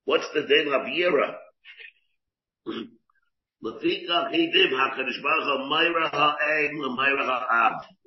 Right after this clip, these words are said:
So there are two Chiyuvim. <clears throat> There's a din of Kavod and there's a din of Yira. Yira,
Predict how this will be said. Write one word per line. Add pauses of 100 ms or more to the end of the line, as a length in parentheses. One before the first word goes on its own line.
(160)
So
there
are
two (100)
Chiyuvim. (220)
<clears throat>
There's
a
din
of
Kavod (800)
and
there's
a
din
of
Yira. (1080)
Yira,